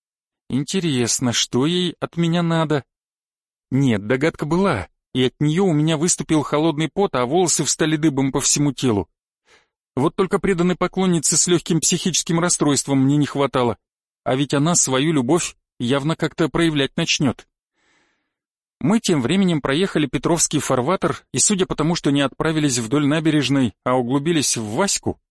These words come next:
остров покидать не собирались. Интересно, очень интересно. Что ещё любопытно, Васильевский остров я любил особой любовью.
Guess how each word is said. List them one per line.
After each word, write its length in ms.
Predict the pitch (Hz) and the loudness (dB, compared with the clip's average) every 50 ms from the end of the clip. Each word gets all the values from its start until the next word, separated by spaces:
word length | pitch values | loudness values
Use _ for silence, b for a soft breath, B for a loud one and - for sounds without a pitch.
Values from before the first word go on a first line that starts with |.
| _ _ _ _ | _ _ _ _
остров 400 | - 180 190 - - - 196 - | 0 0 0 0 0 -2 -4 -4
покидать 460 | - 233 - - - 143 147 151 _ | -6 -6 -6 -4 -2 -2 -2 -2 _
не 80 | 170 165 | -2 -2
собирались. 640 | - - 180 160 165 135 107 101 95 - - - - _ _ _ _ _ _ _ _ _ _ _ _ _ _ _ _ - | -2 -2 -2 0 0 0 0 0 0 0 -2 -4 -6 _ _ _ _ _ _ _ _ _ _ _ _ _ _ _ _ -4
Интересно, 1120 | 110 123 151 156 - - 208 185 175 165 165 160 160 156 143 - - 165 156 156 147 123 - _ _ _ _ _ _ _ _ _ | -2 -2 -2 -2 -2 -2 -2 0 0 0 2 2 2 2 0 0 0 0 0 0 0 -2 -4 _ _ _ _ _ _ _ _ _
очень 440 | - 131 175 202 - - 185 151 135 135 | -2 -2 0 0 0 0 2 2 2 2
интересно. 640 | 131 120 - 139 127 131 131 120 - 139 123 101 - _ _ _ _ _ _ _ _ _ _ _ _ _ _ | 2 2 0 0 0 2 0 0 0 -2 -2 -4 -4 _ _ _ _ _ _ _ _ _ _ _ _ _ _
Что 180 | - - - 135 | -8 -2 0 0
ещё 240 | 143 131 - - 156 | 0 0 0 -2 -2
любопытно, 600 | 151 139 127 143 - - 214 220 - - 127 117 | 0 0 -2 -4 -2 -4 -4 -4 -2 -2 -2 0
Васильевский 580 | 113 139 143 - - 185 160 - - - - 143 | 0 0 0 0 0 -2 -2 -2 -4 -4 -2 -2
остров 420 | 170 208 - - - 131 - - | -2 -2 -2 -2 -2 -4 -2 -2
я 120 | 135 135 | -2 -2
любил 300 | 139 147 139 156 185 170 | 0 0 -2 0 0 0
особой 380 | 143 131 - - 165 147 151 156 | 0 0 0 0 0 0 0 0
любовью. 600 | 156 156 151 139 123 113 98 92 95 87 - | 0 0 0 0 -2 -2 -2 -2 -6 -6 -6